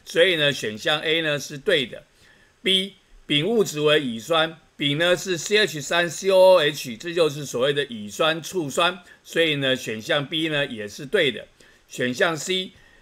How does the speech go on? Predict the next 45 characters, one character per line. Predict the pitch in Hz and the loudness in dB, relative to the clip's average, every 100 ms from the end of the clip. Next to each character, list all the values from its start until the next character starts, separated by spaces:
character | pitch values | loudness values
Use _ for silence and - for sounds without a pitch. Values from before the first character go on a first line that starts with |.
| _ _ _ _ | _ _ _ _
将 | - 214 208 | 2 2 4
乙 | 139 | 0
物 | 170 226 175 | 2 2 2
质 | 156 160 | 2 0
与 | 160 160 | 2 -4
丙 | 156 131 | -2 -2
物 | 151 208 | 0 0
质 | 156 143 | 0 0
混 | 139 120 113 | -2 0 -2
合， | 107 120 120 | -2 -2 -2
可 | - 151 | 0 2
以 | 180 135 | 2 0
酸 | - 185 | 0 -2
碱 | 143 117 110 | -2 -6 -2
中 | 175 170 | 0 0
和。 | 131 110 107 _ _ _ | 0 -2 -2 _ _ _
我 | 131 139 | 0 2
们 | 165 208 | 0 2
的 | 208 | 2
乙 | 175 131 | 2 0
物 | 165 208 | 2 4
质 | 170 143 143 | 2 -2 -2
呢 | 151 | -2
是 | 151 180 | -2 -2
乙 | 175 131 113 | -4 -4 -6
醇， | 135 127 151 - _ - _ | 0 0 0 -8 _ -20 _
丙 | 143 143 | -4 0
物 | 214 190 | 2 2
质 | 143 | 2
呢 | 139 151 | -2 -2
是 | 151 170 | -2 -6
乙 | 131 | -6
酸， | - 180 175 196 - _ _ | -2 2 2 0 -10 _ _
酸 | - 208 214 | 2 4 6
加 | 220 220 | 4 4
醇 | - 143 156 | 2 0 0
产 | 135 123 | -4 -4
生 | 156 | -2
的 | 156 | -4
反 | 139 110 147 | -2 -6 -6
应 | 156 | -6
叫 | 139 160 | -2 -2
做 | 135 165 139 | -2 -2 -4
酯 | - 120 107 | -4 -12 -6
化， | 165 165 98 | -2 -2 -4